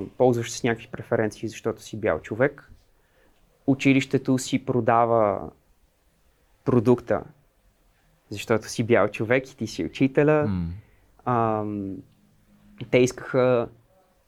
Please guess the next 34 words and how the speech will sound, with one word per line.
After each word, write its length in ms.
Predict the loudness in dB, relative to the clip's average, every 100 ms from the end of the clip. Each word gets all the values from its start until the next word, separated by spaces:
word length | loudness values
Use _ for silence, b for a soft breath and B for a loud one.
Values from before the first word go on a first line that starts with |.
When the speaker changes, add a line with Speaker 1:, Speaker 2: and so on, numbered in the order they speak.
| -4
Speaker 1:
да 140 | 2
извлекат 500 | 2 2 0 0 -2
от 60 | -4
C 200 | -4 2
V-то 200 | 2 0
това, 320 | -4 2 2
което 400 | 2 0 0 0
са 200 | -8 -6
техните, 460 | -2 0 -2 -4 -2 -2 -2 -6 -8
не 100 | -6
знам 220 | -2 0
на 80 | 0
български 480 | 0 0 -2 -8 -2
как 240 | -2 -2
е 20 |
selling 400 | -8 -4 -4 -6
point, 220 | -8 -10 -8
може 200 | -6 -6
би 100 | -10
си 180 | -10 -6
има 120 | -6
официален 440 | -6 -8 -6 -4
термин, 300 | -2 -2 -2
нещата, 340 | -2 2 2 4
които 260 | 2 2
ще 140 | 2 -2
изглеждат 440 | 2 4 4 0
продаваеми 520 | -4 -2 0 0 0
на 100 | 0
евентуалните 640 | -2 -4 -4 -2 -2 -4 -8
им 80 | -6
Speaker 2:
Окей, 120 | -2
Speaker 1:
клиенти, 500 | 0 0 2 2 0
Speaker 2:
да. 140 | -2